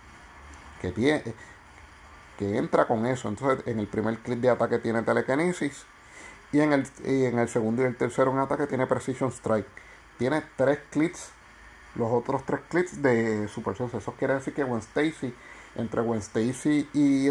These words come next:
Ghost Spider, tenemos siete clics de Super Sense. Todo el dial.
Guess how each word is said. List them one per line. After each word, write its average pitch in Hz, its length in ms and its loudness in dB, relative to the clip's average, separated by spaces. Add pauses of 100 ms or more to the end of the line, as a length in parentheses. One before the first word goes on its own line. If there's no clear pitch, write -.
(160)
Ghost 147 300 2
Spider, 165 260 6
tenemos 135 460 0 (380)
siete 160 560 0
clics 175 240 0
de 147 100 4
Super 117 240 -4
Sense. 120 340 -4 (480)
Todo 131 340 6
el 120 100 2
dial. 110 360 4